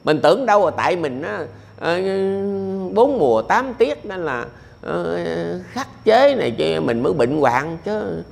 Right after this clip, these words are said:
làm gì có nghiệp. Làm gì có nghiệp báo, làm gì có vong hồn mà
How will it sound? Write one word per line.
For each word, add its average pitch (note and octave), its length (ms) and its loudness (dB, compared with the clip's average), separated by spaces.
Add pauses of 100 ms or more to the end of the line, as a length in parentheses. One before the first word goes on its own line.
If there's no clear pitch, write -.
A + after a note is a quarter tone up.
(140)
làm E3 260 4
gì E3 180 4
có A3+ 100 0
nghiệp. D3 240 2 (1700)
Làm D#3+ 200 4
gì F3 80 6
có A#3 140 4
nghiệp D#3+ 240 4
báo, A#3 280 0 (840)
làm D#3 280 4
gì D#3+ 140 4
có F#3 180 -2
vong F#3 160 2
hồn D3 280 2
mà D3 80 -4